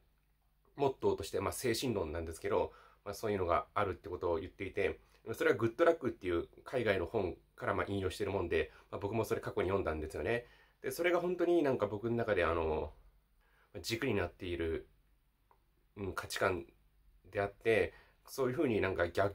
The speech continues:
境とか、その、うまくい-、なんかペダルを漕いでも漕いでも、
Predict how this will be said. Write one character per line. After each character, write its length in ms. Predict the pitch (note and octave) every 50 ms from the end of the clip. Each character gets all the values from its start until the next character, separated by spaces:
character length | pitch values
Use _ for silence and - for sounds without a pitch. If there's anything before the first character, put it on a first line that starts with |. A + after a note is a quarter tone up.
| - _
境 180 | - C3 B2+ B2+
と 100 | C3+ C3+
か、 260 | C3 B2 G2+ F#2 E2+
そ 120 | - -
の、 260 | F2 E2+ D#2+ D#2 - - -
う 80 | B2
ま 100 | C3 C3
く 120 | B2 - F#2+
い-、 120 | E2+ - - _ _ _ _ _ _ - -
な 80 | G#2+
ん 20 | F#2+
か 60 | -
ペ 100 | - B2
ダ 120 | G#2 B2+
ル 80 | C3 B2+
を 60 | A#2+
漕 180 | - - E3+ D3+
い 20 |
で 80 | B2 G#2+
も 100 | G2+ -
漕 140 | - C#3+
い 40 | C3
で 60 | A#2
も、 240 | G2+ F#2 F2 E2+ E2